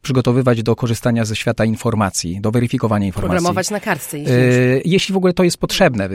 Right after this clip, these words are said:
Speaker 1: jemu, prawda? Ale to się dzieje na informatyce. Natomiast właśnie powinien być przygotowany do życia w ekosystemie świ-, cyfrowo-informacyjnym i to jest, y, kluczowa sprawa. Ja bym, ja, ja jedną,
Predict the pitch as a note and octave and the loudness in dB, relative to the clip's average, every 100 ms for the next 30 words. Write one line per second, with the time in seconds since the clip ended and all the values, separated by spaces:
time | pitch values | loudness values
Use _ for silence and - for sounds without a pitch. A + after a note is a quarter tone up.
0 | G2+ G#2+ G#2+ G2+ G#2 A2 D#3 C#3+ D#3 D#3+ | -2 0 0 0 0 2 2 2 -2 0
1 | D3+ D3 D3+ D#3+ D#3 D3 F2 D2+ G2 B2+ | 0 2 0 0 0 -2 -4 -6 -6 -4
2 | C3 - C3+ - E2+ A#2+ B2+ C3 C3 - | -4 -2 -4 -2 -8 -4 -2 -2 -4 -6
3 | C#3 C3 C#3+ D3+ C3 B2 C3 B2 A#2 A#2+ | -4 -2 -2 -2 -4 -4 -4 -4 -6 -8
4 | A#2+ - A#2 A2+ B2 A2+ A2+ - A#2+ B2 | -6 -4 -4 -6 -6 -4 -6 -8 -6 -4
5 | A2+ G#2+ A#2+ G#2+ G#2+ A#2+ E2 F2 G#2 - | -4 -4 -4 -6 -4 -4 -4 -6 -8 -10
6 | - - - - C3+ G2+ - A2+ G#2+ A2+ | -18 -20 -12 -2 -2 -2 -8 -10 -8 -10
7 | - A2+ G#2+ G2 - - G2+ D#3 - - | -8 -4 -4 -6 -8 -8 -6 -6 -8 -12
8 | - D#3+ F#3+ E3+ - F3 - F3+ E3+ F3+ | 0 0 0 -6 -2 -2 2 2 4 4
9 | E3 | 4